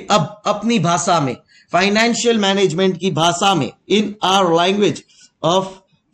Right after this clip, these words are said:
financial management, in our language of financial management, I'm asking you what is a portfolio। आप बोलोगे, "सर, मैं तो modeling का portfolio बना के आया, वही portfolio है क्या ये?"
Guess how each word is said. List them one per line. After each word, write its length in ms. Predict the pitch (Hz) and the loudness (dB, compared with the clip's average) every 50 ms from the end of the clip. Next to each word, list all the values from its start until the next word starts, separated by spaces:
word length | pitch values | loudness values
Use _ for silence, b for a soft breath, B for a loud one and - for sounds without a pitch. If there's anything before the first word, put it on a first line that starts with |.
| - | -4
financial 600 | 165 165 165 175 196 208 220 214 208 208 220 214 | 0 0 0 2 0 0 -2 -2 -2 -2 -2 0
management, 600 | 196 180 170 170 170 180 190 185 156 175 165 135 117 - - | 0 0 0 0 0 0 0 0 0 -2 -2 -4 -2 -2 -2
in 80 | 185 190 | 0 0
our 160 | 196 196 180 | 0 0 0
language 320 | 175 175 185 185 202 208 | 0 -2 -2 -2 -2 -2
of 100 | 208 202 202 185 | -2 -2 -2 -2
financial 400 | 165 170 190 226 233 226 254 240 | -2 -2 0 0 0 0 -2 0
management, 440 | 226 214 202 208 208 202 208 196 196 | 0 0 0 -2 -2 -2 -2 -2 -2
I'm 100 | 190 185 | -2 -2
asking 300 | 175 - - - 196 202 | -2 -4 -4 -6 -4 -2
you 140 | 202 190 180 | -2 0 0
what 100 | 175 175 | -2 -2
is 100 | 175 185 | -2 -4
a 80 | 180 | -2
portfolio। 440 | 143 165 156 147 - 160 147 123 113 - b b b b b - | -2 -2 -2 -2 -2 -4 -4 -4 -4 -8 b b b b b -4
आप 160 | - 170 190 | -4 -2 -2
बोलोगे, 240 | 180 196 196 202 202 | -2 -2 -2 -2 -2
"सर, 200 | 202 196 202 202 | -2 -2 -4 -4
मैं 160 | 180 185 180 | -4 -4 -4
तो 80 | 180 185 | -4 -4
modeling 440 | 156 147 151 151 156 156 180 180 170 | -4 -4 -2 -2 -2 -2 -4 -4 -4
का 80 | 175 | -4
portfolio 480 | 170 - 160 156 135 - 160 156 151 143 | -4 -4 -6 -6 -4 -6 -6 -4 -4 -4
बना 200 | 131 135 139 139 | -4 -4 -4 -4
के 120 | 135 135 | -4 -4
आया, 220 | 123 110 101 98 98 143 | -6 -6 -6 -6 -4 -2
वही 120 | 180 202 | -2 -2
portfolio 480 | 190 185 175 160 - 165 170 160 156 151 | -2 -4 -6 -6 -4 -4 -2 0 0 0
है 60 | 147 | 0
क्या 140 | 147 190 196 | 0 0 0
ये?" 240 | 185 165 120 - | 2 0 0 -2